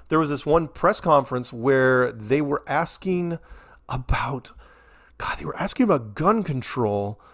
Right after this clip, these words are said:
and he goes off on a ten-minute jag about infrastructure.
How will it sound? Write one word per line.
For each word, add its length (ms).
and 280
he 280
goes 260
off 200
on 80
a 60
ten-minute 640
jag 400
about 240
infrastructure. 800